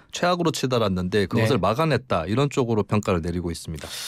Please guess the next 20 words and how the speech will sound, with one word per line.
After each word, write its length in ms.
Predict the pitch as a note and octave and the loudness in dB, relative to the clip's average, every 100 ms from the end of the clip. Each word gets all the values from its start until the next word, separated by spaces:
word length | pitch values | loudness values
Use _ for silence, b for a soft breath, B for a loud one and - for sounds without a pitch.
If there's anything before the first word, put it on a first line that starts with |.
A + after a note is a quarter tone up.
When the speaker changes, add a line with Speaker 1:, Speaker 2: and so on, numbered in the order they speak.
| B B B | B B B
Speaker 2:
자, 240 | - - A2+ | -8 -6 -2
언론 260 | D#3+ D#3+ D#3+ | 2 4 4
평가도 760 | - F3+ F3 E3 F3+ F3+ E3 C#3 | 2 0 2 2 4 4 4 4
말씀처럼 580 | C3 D#3 E3+ - E3+ | 4 2 -2 0 2
나뉘고 380 | C#3 A#2+ F3+ E3 | 4 4 4 2
있습니다. 840 | B2+ - D3 E3 B2 D#3 G#3+ B3+ - B B B B B - | 0 0 0 0 2 4 4 2 -2 B B B B B -2
국내 500 | A#3 C#4 D#4+ F4 D#4+ | 4 6 6 4 4
언론은 340 | C4+ B3 B3 | 4 4 2
지금 240 | - A3 | 2 4
말한 260 | G#3+ F#3+ G#3 | 4 4 2
것처럼 500 | G3 - F#3 F#3+ F3+ | 0 0 2 4 4
뭐 180 | C#3+ B2+ | 4 2
한일 340 | E3+ F3 D#3+ | 2 2 2
회담 340 | D3+ D3 C3+ A#2 | 2 2 2 2
관련해서 520 | C#3 D3 B2 A2+ C3+ | 2 4 2 2 -2
평가가 560 | - E3+ D3 D3 C3 B2+ | -2 -2 0 2 0 0
반반으로 540 | D3 F3+ G#3 G3 C#3 | -2 2 2 4 2
나눠지는데, 880 | A2+ C#3 C#3 A#2 A2+ B2 E3 A2+ G#2+ B B B B B B B B - | 2 2 2 2 0 0 0 0 -4 B B B B B B B B 0
일본 340 | B2+ C3+ B3 | 2 4 6
언론은 460 | D4+ F#4+ E4+ G#3 | 6 4 4 4